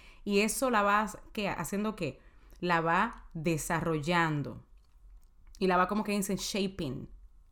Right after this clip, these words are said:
a la, la, la imagen corporal que nosotros mismos tenemos.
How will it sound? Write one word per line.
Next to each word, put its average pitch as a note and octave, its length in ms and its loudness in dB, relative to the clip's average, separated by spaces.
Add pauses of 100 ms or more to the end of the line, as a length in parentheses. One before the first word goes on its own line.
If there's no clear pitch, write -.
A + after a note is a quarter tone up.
(320)
a D3+ 300 2
la, E3 360 4
la, D3+ 460 2
la D#3 120 -2
imagen D#3+ 300 0
corporal E3+ 480 -2
que D#3+ 100 -6
nosotros D#3+ 400 -4
mismos D#3+ 500 -6
tenemos. - 600 -8